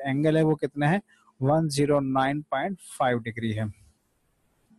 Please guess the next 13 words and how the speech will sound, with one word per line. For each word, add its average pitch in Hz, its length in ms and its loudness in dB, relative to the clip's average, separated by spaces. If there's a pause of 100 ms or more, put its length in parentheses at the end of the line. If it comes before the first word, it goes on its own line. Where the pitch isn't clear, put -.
(840)
ट्रायगोनल 208 640 2
बाइपिरामिडल 151 840 0
शेप, 127 280 -8 (720)
ठीक 170 140 0
है। 185 80 0 (560)
ट्रायगोनल 220 600 2
बाइपिरामिडल 185 920 2
शेप 160 360 -2
में 170 120 2
हम 165 260 4
देख 156 200 2
सकते - 340 -4
हैं, 135 460 -2